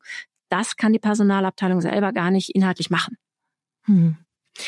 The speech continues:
Speaker 2: Spielt eigentlich der Betriebsrat in diesem ganzen Prozedere auch eine Rolle? Also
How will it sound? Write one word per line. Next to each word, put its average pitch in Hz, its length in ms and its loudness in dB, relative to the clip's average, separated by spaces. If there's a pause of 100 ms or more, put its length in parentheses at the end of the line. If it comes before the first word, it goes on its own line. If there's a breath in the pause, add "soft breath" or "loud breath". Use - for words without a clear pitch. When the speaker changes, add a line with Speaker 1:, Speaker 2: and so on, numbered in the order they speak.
(260 loud breath)
Speaker 2:
Spielt - 360 0
eigentlich 190 340 2
der 170 160 2
Betriebsrat - 880 -2
in 160 240 2
diesem 160 380 0
ganzen 156 360 -2
Prozedere 170 600 0
auch 147 260 -2
eine 226 240 2
Rolle? 233 340 2
Also 175 360 0